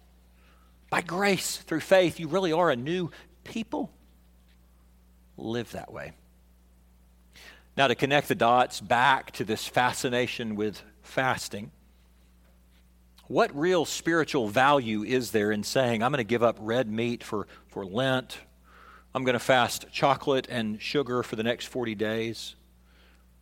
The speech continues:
or maybe I'm gonna fast video games"?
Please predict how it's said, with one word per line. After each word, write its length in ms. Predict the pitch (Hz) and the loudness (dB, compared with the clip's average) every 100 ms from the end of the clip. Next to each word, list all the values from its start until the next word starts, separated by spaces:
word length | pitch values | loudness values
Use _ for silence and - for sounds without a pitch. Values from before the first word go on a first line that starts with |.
| _ | _
or 80 | 104 | -4
maybe 380 | 113 117 110 104 | 0 0 -2 -4
I'm 140 | 120 | -4
gonna 180 | 117 101 | -2 -4
fast 360 | - 120 104 - | -2 -2 -2 -6
video 320 | 120 131 127 | -6 -2 -2
games"? 680 | 120 120 120 117 113 - | -2 -2 -4 -8 -12 -16